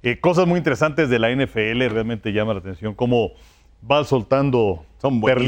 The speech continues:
Speaker 1: perlitas, ¿no?
Speaker 2: buenísimos.
Speaker 1: Eh, en el momento que escuchen este podcast que sale por ahí de las cinco de la tarde,
Speaker 2: Ujú.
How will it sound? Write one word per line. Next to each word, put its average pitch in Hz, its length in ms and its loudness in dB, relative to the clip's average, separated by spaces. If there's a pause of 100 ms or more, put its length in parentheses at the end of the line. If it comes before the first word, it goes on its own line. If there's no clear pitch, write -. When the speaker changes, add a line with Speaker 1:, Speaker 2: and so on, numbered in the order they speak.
Speaker 1:
perlitas, 120 320 -2
¿no? 139 200 0
Speaker 2:
buenísimos. 147 720 -4
Speaker 1:
Eh, 110 460 -2
en 127 100 0
el 131 80 0
momento 151 340 0
que 147 80 0
escuchen 147 640 0
este 143 320 0
podcast 117 680 -2
que 107 140 -4
sale 110 840 -2 (200)
por 127 100 -6
ahí 151 60 2
de 139 80 0
las 98 100 -2
cinco 127 240 -6
de 98 60 -2
la 95 80 -4
tarde, 113 340 -2
Speaker 2:
Ujú. 165 220 -10